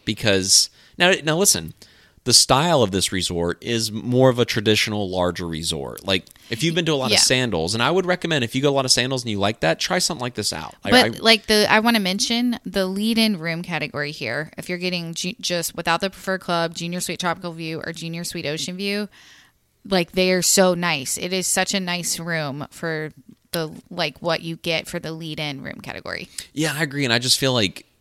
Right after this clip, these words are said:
Speaker 1: because, because it has that more traditional resort feel, where it's, like, larger buildings, and I, I don't know how many floors they have, like, seven or eight.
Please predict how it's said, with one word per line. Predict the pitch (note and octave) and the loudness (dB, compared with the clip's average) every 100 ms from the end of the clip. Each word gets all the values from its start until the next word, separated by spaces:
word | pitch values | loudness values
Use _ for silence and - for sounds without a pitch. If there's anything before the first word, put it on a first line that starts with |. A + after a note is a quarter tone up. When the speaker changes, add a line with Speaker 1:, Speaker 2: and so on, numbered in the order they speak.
| _ | _
Speaker 1:
because, | A2+ - C#3+ C#3+ B2+ - - - _ _ _ | -4 -2 2 2 6 6 6 2 _ _ _
because | C3 B2+ D3+ D3 | -10 2 2 2
it | |
has | A#2 A#2+ | 0 0
that | A2+ E2 | 0 -4
more | A2 A2 | -4 -4
traditional | - G2 G#2 A#2+ G#2+ | -4 -4 -2 -2 -2
resort | G#2 F2+ F#2+ | -2 0 -2
feel, | - A#2+ B2 A#2 | -2 -2 0 2
where | G2 | 2
it's, | F#2+ G2 | 2 0
like, | G2 - - | -2 -6 -2
larger | F#2 G2 G#2+ | 2 2 2
buildings, | F#2 F2+ F#2+ F#2+ F#2+ F#2 F2 | 2 2 2 -2 -2 -4 -2
and | C#2+ | -4
I, | E2 - | -4 -4
I | |
don't | G#2+ | -2
know | A#2+ | 0
how | G#2+ | 0
many | B2 | -2
floors | A2 G2+ G2 | -2 -2 -2
they | E2+ | -2
have, | |
like, | D#2 D#2 | -6 -2
seven | - F2 F#2+ F#2+ | 0 0 0 -6
or | - | -6
eight. | E2+ F2 G2 - - | -2 -2 -2 -4 -6